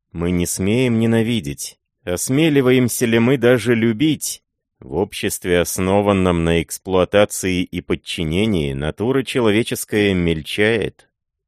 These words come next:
Но по мере исчезновения рабства и подчинения мы постепенно станем тем, чем мы должны быть. Мы почувствуем в себе силу любить и ненавидеть даже в таких запутанных случаях, как только что приведённый.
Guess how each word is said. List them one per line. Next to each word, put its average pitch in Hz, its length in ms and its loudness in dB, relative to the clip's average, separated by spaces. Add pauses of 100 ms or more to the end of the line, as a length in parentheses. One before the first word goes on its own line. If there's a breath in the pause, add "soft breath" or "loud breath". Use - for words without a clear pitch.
(300)
Но 78 200 -4
по 80 160 -2
мере 82 400 2
исчезновения 85 1120 2
рабства 90 580 0
и 80 120 0
подчинения 92 960 0
мы 85 160 0
постепенно 127 840 -2
станем 101 680 0
тем, 113 440 0
чем 80 300 -2
мы 78 220 0
должны 90 560 2
быть. - 460 -4 (300)
Мы 87 220 -2
почувствуем 131 880 2
в - 60 -12
себе 110 360 0
силу 101 460 0
любить 90 640 0
и 101 60 0
ненавидеть 90 800 0
даже 92 320 2
в - 80 -12
таких 123 420 0
запутанных 104 680 0
случаях, 110 640 0
как - 260 -2
только 143 400 0
что - 300 -4
приведённый. 87 920 -2